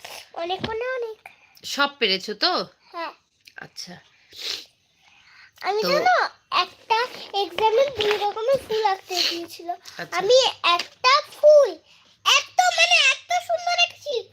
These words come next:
Speaker 1: এটা কত নাম্বার দিয়েছে জানো?
Speaker 2: না, আমি কি করে জানবো? খাতা এখনো দেয়ইনি।
Speaker 1: দশের দশ থেকেও বেশি নাম্বার।
Speaker 2: দশের দশের থেকে বেশি নাম্বার দিয়েছে তোমাকে?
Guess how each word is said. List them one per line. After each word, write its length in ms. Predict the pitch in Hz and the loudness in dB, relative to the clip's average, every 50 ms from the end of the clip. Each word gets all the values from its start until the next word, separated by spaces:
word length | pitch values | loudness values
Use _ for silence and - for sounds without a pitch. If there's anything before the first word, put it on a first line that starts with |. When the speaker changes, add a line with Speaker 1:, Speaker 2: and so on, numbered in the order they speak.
| _ - - - - - - - 403 | _ -18 -16 -16 -16 -16 -16 -14 -12
Speaker 1:
এটা 220 | 415 415 466 466 453 | -10 -8 -8 -8 -4
কত 240 | 415 370 349 - | -6 -6 -6 -8
নাম্বার 500 | 392 381 392 415 427 415 392 427 427 392 | -14 -14 -10 -10 -10 -8 -6 -8 -8 -6
দিয়েছে 320 | 392 427 440 440 - - 494 | -6 -8 -8 -8 -10 -12 -10
জানো? 460 | 480 508 554 539 539 508 359 302 285 285 _ _ _ _ _ - | -8 -8 -8 -8 -8 -10 -12 -12 -14 _ _ _ _ _ _ -20
Speaker 2:
না, 240 | 262 214 190 185 156 - - - _ _ _ _ _ | -20 -16 -14 -14 -14 -16 -20 -20 _ _ _ _ _
আমি 180 | - - 226 247 | -18 -14 -14 -12
কি 140 | - 202 180 - | -12 -14 -14 -12
করে 140 | - 160 160 | -14 -14 -14
জানবো? 420 | 151 156 156 151 - - 165 - - - - - - - - - - - - | -14 -16 -16 -16 -16 -4 -4 -4 -4 -4 -8 -10 -10 -14 -14 -14 -18 -12 -10
খাতা 240 | 220 208 - 240 | -10 -6 -4 -6
এখনো 240 | 240 240 - 254 262 | -6 -6 -6 -12 -12
দেয়ইনি। 760 | 226 190 233 226 220 226 233 247 247 247 226 220 247 226 226 233 _ _ _ _ _ _ _ _ _ _ _ _ - _ _ _ _ _ _ _ _ _ _ _ - _ _ _ _ 330 311 _ | -8 -4 -2 0 0 0 0 -2 -4 -6 -6 -8 -10 -12 -12 -18 _ _ _ _ _ _ _ _ _ _ _ _ -20 _ _ _ _ _ _ _ _ _ _ _ -20 _ _ _ _ -20 -4 _
Speaker 1:
দশের 680 | 403 370 359 339 392 - 453 480 466 466 - _ 381 | 4 4 6 4 4 2 0 -2 -2 -4 -10 _ -4
দশ 420 | 349 403 403 415 440 453 - - - | 2 4 4 4 4 0 -2 -6 -4
থেকেও 440 | - 523 494 480 - 466 480 480 453 | -2 -2 -2 -2 -2 -4 -2 -2 -2
বেশি 300 | 453 440 466 466 453 403 | -2 -4 -2 -2 -4 -4
নাম্বার। 580 | 403 403 392 370 339 330 339 349 320 311 320 _ _ _ | -2 -2 -2 -2 -4 -6 -6 -6 -6 -8 -10 _ _ _
Speaker 2:
দশের 640 | 190 165 170 175 170 175 175 - - - 254 196 175 | -18 -12 -10 -8 -8 -8 -8 -8 -8 -8 -8 -8 -6
দশের 380 | 196 190 180 - - - 311 311 - | -8 -6 -6 -4 -4 -4 -4 -6 -4
থেকে 200 | - 403 - 440 | -8 -2 -2 -2
বেশি 280 | 415 415 403 - - 427 | -2 -2 -4 -2 -2 -2
নাম্বার 400 | 415 440 427 392 403 440 440 - | -2 -2 -4 -2 -4 -4 -4 2
দিয়েছে 280 | - 427 440 427 - 440 | 2 0 0 0 -4 -4
তোমাকে? 460 | 440 453 427 453 440 427 - 415 415 | -4 -4 -4 -4 -6 -4 -2 -2 0